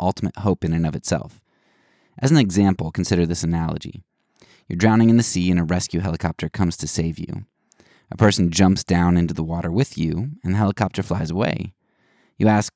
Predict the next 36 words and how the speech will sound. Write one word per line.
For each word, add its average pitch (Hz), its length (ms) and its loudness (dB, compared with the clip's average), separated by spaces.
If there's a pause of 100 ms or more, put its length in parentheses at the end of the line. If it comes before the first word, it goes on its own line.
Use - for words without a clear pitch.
(140)
"What's 101 220 -2
going 95 240 2
on, 113 440 -2
what - 160 -6
the - 60 -10
plan 82 320 -2
is?" 101 180 0
and 98 120 0
the 87 40 0
rescuer 95 360 0
tells 92 280 0
you 95 100 0
that 85 160 0 (200)
she's 101 220 0
there 101 200 2
to 101 60 -4
spend 95 300 0
the - 20 -2
last 92 380 -2
few 98 280 0
hours 90 320 0
of 87 120 -6
your 85 100 2
life 80 380 -6 (200)
dying 80 460 -2
with 80 240 -6
you. 95 220 -10 (1300)
You're 104 140 6
not 127 120 4
being 101 240 4
rescued, 87 640 0 (140)
you're 92 120 -2
being 95 380 2
accompanied 85 560 -4
to 85 140 -4
death. - 420 -10